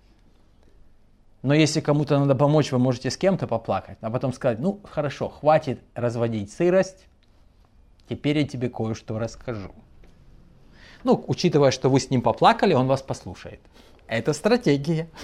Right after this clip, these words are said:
<laughs> Апостол Павел говорит: «С теми я был как те, ради того, чтобы, а не просто так». Хорошо. Итак, мы переходим сейчас к следующей части, которая важна при выходе из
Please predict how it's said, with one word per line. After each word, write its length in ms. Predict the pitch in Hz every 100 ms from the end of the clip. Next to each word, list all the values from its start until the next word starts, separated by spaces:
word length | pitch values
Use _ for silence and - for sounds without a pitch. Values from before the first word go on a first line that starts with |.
| -
<laughs> 100 | 156 - - - _ _ _ - - _ _ _ _ _ _ _ -
Апостол 360 | 269 240 - 196
Павел 200 | 196 175
говорит: 180 | 170 175
«С 60 |
теми 260 | - 311 240
я 140 | 202
был 160 | 208 220
как 220 | 214 202
те, 320 | 143 107 104 _
ради 460 | - 123 143 180 220
того, 460 | 226 214 151 113 -
чтобы, 640 | - - 95 95 101 95 _ _ _ _ _ _ _ _
а 140 | - 131
не 140 | 131
просто 340 | 127 123 - 120
так». 380 | 110 98 - - _ _ _ _ _ _ _ _ - -
Хорошо. 520 | 156 202 - 170 117 - - - - _ _ _ - - -
Итак, 300 | 147 240 196
мы 120 | 170
переходим 440 | 170 165 196 185
сейчас 320 | 151 - 156
к 60 | -
следующей 440 | 175 131 123 135
части, 380 | 123 196 202 -
которая 420 | - 135 151 139
важна 520 | 123 156 165 143 165 175
при 180 | 131
выходе 440 | 127 139 139 127 131
из 380 | - 160 160